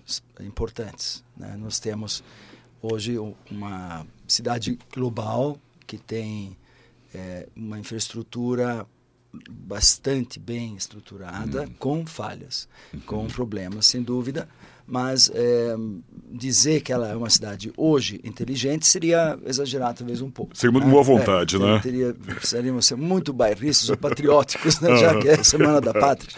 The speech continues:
Speaker 1: Ahm, eu diria que há muito o que ser feito, mas o, o, o, a cidade vem, vem crescendo e vem se desenvolvendo, e eu acho que vivemos hoje um, um meio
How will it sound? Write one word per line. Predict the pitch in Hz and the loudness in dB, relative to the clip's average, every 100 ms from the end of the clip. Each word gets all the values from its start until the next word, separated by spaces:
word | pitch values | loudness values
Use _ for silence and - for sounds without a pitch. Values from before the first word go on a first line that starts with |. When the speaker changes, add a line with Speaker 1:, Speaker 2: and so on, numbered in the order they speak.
| - - - - | -12 -10 -12 -10
Speaker 1:
Ahm, | - 127 131 127 120 107 - | -4 0 0 0 -2 -6 -6
eu | 156 | -4
diria | 151 160 165 | 0 2 2
que | 160 151 156 151 147 143 - | 2 2 4 4 2 2 0
há | 135 | -2
muito | 135 123 | -4 -6
o | |
que | 123 | -4
ser | - 151 | -4 -2
feito, | 190 180 - | 0 0 0
mas | 151 160 151 170 160 - | 2 4 4 4 2 2
o, | 139 | -2
o, | 139 135 135 - 120 - | -2 -2 -4 -6 -6 0
o, | |
a | |
cidade | 113 123 113 107 110 117 | 0 0 -4 -6 -6 -8
vem, | 107 107 113 110 107 | -6 -6 -6 -6 -8
vem | 95 107 107 | -8 -8 -8
crescendo | - 107 - 110 110 113 110 | -6 0 0 0 -4 -8 -8
e | |
vem | 110 104 104 | -10 -6 -2
se | - | -2
desenvolvendo, | 101 107 113 110 101 101 107 110 - | -4 -8 -6 -6 -6 -8 -8 -8 -10
e | - | -10
eu | - - | -10 -10
acho | - | -12
que | - - 123 117 - | -8 -6 -4 -4 -2
vivemos | 131 117 117 127 113 | -4 -2 -2 -2 -2
hoje | 120 113 127 | -4 -4 -6
um, | 120 117 - - - _ | -6 -10 -16 -20 -20 _
um | 117 117 | -6 -4
meio | 117 123 151 139 117 | 0 4 6 6 2